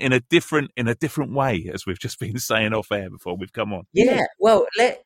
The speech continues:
Speaker 2: let me just explain for our audience. So Johnny is the, just the genius behind the football show on Radio Verulam. He does also a weekend show on Radio Verulam.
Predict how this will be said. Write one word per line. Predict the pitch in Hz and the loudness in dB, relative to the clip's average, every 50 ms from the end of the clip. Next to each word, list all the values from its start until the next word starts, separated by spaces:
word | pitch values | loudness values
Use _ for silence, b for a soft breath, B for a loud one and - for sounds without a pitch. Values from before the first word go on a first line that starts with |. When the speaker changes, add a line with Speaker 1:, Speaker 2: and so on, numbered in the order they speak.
| _ | _
Speaker 2:
let | 208 196 220 233 | -2 0 0 2
me | 240 226 | 2 0
just | 208 208 - | 0 0 -2
explain | - 202 - 214 208 220 - | -4 -2 0 2 2 2 4
for | - 160 | 4 4
our | 156 | 4
audience. | 185 190 160 117 - B B B B B | 4 4 2 -2 -4 B B B B B
So | - 196 185 | -2 0 0
Johnny | 165 175 196 208 233 247 247 233 214 190 - - - _ _ _ | 0 2 2 2 4 4 2 2 0 -2 -4 -6 -12 _ _ _
is | - 151 151 143 139 - - - _ _ _ - | 4 4 4 4 0 -6 -10 -14 _ _ _ 0
the, | 139 139 139 135 131 123 - - | 4 6 6 6 6 4 0 -4
just | 123 151 151 143 - | -4 -4 -4 -4 -4
the | 139 | -4
genius | 120 156 165 175 170 151 127 | 0 2 2 4 4 2 0
behind | - 135 123 135 131 127 120 117 110 | 0 0 2 4 4 4 4 2 -2
the | - 120 123 120 117 | -2 0 0 0 0
football | 117 - 165 - 165 156 | -2 -4 -4 -2 -2 -2
show | 147 - 175 170 180 190 202 - - | 0 2 2 2 2 2 0 0 0
on | 151 147 143 | 0 0 2
Radio | 139 143 143 143 143 143 139 | 2 2 2 4 4 2 4
Verulam. | 147 147 156 160 165 175 190 180 | 4 4 4 4 2 0 -2 -2
He | 147 143 | -2 0
does | 135 147 139 135 131 - b b b b b b b b b - | 2 2 2 2 0 -4 b b b b b b b b b 0
also | 156 156 147 - - 143 135 131 127 120 b b b b b _ _ - | 0 0 2 4 4 4 6 4 2 0 b b b b b _ _ 2
a | 135 | 4
weekend | 131 127 139 135 131 - 165 165 180 185 175 | 4 4 4 2 4 4 6 6 6 4 0
show | - - 185 180 175 175 175 - | 0 0 2 2 2 2 0 0
on | - 165 156 156 | -2 -4 -2 0
Radio | 160 160 156 156 156 | 0 0 0 0 0
Verulam. | 160 160 160 160 160 165 165 175 | 2 2 2 2 2 2 0 0